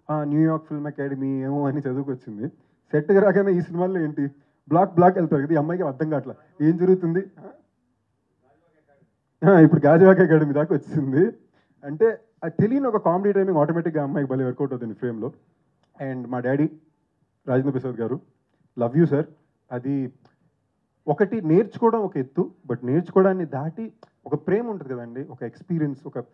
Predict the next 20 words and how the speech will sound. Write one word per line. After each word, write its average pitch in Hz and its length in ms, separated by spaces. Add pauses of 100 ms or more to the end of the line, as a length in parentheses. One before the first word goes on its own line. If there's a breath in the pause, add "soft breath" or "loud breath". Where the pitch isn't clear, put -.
(460)
అంటే 226 280 (340)
ఎన్ని 202 220
సినిమాలండి, 170 560
ఎన్ని 160 440
హిట్, - 480
అంటే 180 300 (760)
ఆ 135 100
కెరీర్ 175 380
గ్రాఫ్ 190 580 (540)
చాలా 165 100
కష్టం 156 300
అండి. 113 140
That 127 160 (160)
you 143 80
have 131 180 (140)
to, 196 60
uh, - 1400
love 147 140
you 185 100
sir. 214 100